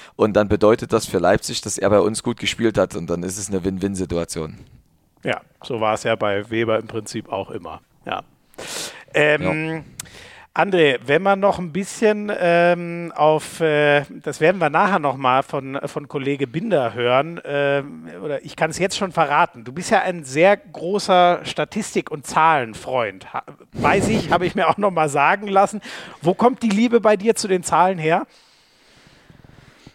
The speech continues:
Speaker 1: Ja, wahrscheinlich durchs Studium. Also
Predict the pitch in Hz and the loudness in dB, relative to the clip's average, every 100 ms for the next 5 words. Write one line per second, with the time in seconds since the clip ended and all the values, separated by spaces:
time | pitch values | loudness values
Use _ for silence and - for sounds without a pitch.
0 | _ _ _ _ - 95 98 101 110 104 | _ _ _ _ -14 -2 2 4 4 0
1 | - - 98 113 123 147 - 135 - 151 | -6 -4 0 2 2 2 2 2 2 0
2 | 165 151 101 - - - - - - 101 | 2 0 0 -6 -8 -10 -14 -16 -6 -4
3 | 95 101 98 | 2 4 4